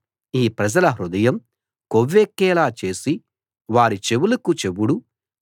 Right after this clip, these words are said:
వారి కళ్ళకు గుడ్డితనం కలిగించు" అని చెప్పాడు. "ప్రభూ,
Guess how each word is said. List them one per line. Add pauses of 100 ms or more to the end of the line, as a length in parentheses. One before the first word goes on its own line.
(140)
వారి
కళ్ళకు
గుడ్డితనం
కలిగించు" (420)
అని
చెప్పాడు. (880)
"ప్రభూ,